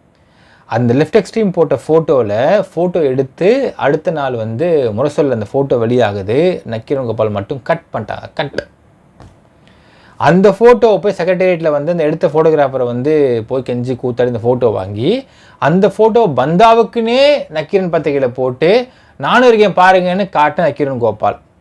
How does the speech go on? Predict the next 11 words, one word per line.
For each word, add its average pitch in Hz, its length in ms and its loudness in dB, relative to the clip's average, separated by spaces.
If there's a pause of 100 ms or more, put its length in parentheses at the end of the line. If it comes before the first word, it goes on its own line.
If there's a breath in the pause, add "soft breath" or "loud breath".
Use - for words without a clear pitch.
(840)
நக்கீரன் 160 460 0
கோபாலுக்கும் 120 600 -2
மு 127 180 -6
க 135 220 -2
ஸ்டாலினுக்கும் 117 760 -6 (140)
பெரிய 117 440 0
டேர்ம்ஸ்லாம் 117 600 -6
கிடையாது. 101 640 -2 (640 soft breath)
ஆ, 98 280 -2
என்ன 107 320 0
பண்றான்னா, 123 800 -2